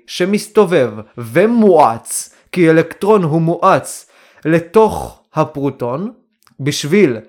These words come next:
לשמר את המעגליות שלו, בשביל לשמר את התנועה המעגלית שלו, צריך להיות מואץ לכיוון הפרוטון, כי האלקטרון והפרוטון נמשכים על פי חוק קולון, על פי כוח חשמלי הכי בסיסי שיכול להיות.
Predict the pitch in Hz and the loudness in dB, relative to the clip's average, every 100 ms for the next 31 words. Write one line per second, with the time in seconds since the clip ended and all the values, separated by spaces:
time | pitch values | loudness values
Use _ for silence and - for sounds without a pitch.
0 | - 143 147 - 156 196 147 120 - 165 | -4 -2 0 -2 0 0 0 -2 -4 -2
1 | 147 - - _ _ - 143 139 127 - | -2 -8 -20 _ _ -4 0 2 0 -6
2 | _ _ _ _ 143 151 156 147 143 156 | _ _ _ _ -4 -2 0 0 0 0
3 | 220 247 - 151 123 170 151 - 185 190 | 0 -2 -4 -4 -2 -2 -4 0 0 2
4 | 170 156 180 180 156 - 160 165 147 131 | -2 -2 -2 -2 -6 -4 -2 0 -2 -2
5 | 139 151 151 139 123 120 160 147 160 160 | -2 -2 -4 -4 -4 -4 -6 -4 -4 -4
6 | 143 143 160 151 135 139 135 123 143 139 | -8 -4 -4 -4 -6 -8 -8 -8 -8 -8
7 | 120 120 120 123 196 233 _ _ - 185 | -8 -8 -4 -4 -6 -10 _ _ -8 -4
8 | 147 - 139 139 135 165 175 165 143 135 | -4 -4 -2 -2 -4 -2 -2 0 -4 -4
9 | 135 160 120 110 135 151 131 147 - 190 | -4 -4 -4 -8 -6 -6 -6 -8 -4 -4
10 | 139 113 - _ 127 139 - 180 170 175 | -4 -8 -16 _ -8 -4 -4 -4 -4 -6
11 | 139 160 214 156 135 190 180 - _ _ | -4 -2 -2 -4 -6 -4 -6 -8 _ _
12 | 190 190 147 143 - 147 170 180 120 _ | 2 2 2 -6 -4 0 2 0 -2 _
13 | 143 139 180 - 143 175 175 190 117 170 | -8 -4 -4 -4 -8 -6 -4 -6 -2 -2
14 | 131 123 214 262 | -2 0 2 0